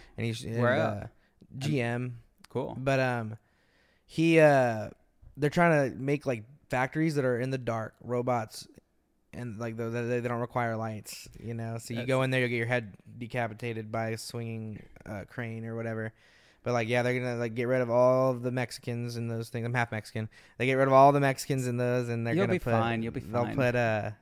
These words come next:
Speaker 2: We'll figure out
Speaker 1: robots
Speaker 2: new
Speaker 1: and stuff.
Speaker 2: jobs. Well, you're not even doing
Speaker 1: They're
Speaker 2: those
Speaker 1: gonna be
Speaker 2: jobs
Speaker 1: ro-,
Speaker 2: anyway.
Speaker 1: they're
Speaker 2: You're doing A V stuff,
Speaker 1: A I
Speaker 2: right?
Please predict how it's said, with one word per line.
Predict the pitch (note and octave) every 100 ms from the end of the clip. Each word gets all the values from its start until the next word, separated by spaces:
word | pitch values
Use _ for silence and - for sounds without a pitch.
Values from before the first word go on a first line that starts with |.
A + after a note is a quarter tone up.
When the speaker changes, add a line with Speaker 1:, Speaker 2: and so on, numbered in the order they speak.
| -
Speaker 2:
We'll | G2 D3 C3+
figure | G3 F#3+
out |
Speaker 1:
robots | F3+
Speaker 2:
new | C#3
Speaker 1:
and | B2
stuff. | A2+ G#2
Speaker 2:
jobs. | A2+
Well, | B2+ A#2+ A2+
you're | B2+ C#3+
not | D3
even | C#3 C3
doing | C3+
Speaker 1:
They're | C3 F3+
Speaker 2:
those | F#3+
Speaker 1:
gonna |
be |
Speaker 2:
jobs | E3+
Speaker 1:
ro-, | E3+
Speaker 2:
anyway. | D#3 A2+
Speaker 1:
they're | E3+
Speaker 2:
You're |
doing | D#3+ D3
A | D3
V | D3 E3
stuff, | D3+
Speaker 1:
A | F#3+
I | G#3+
Speaker 2:
right? | A3+ A#3+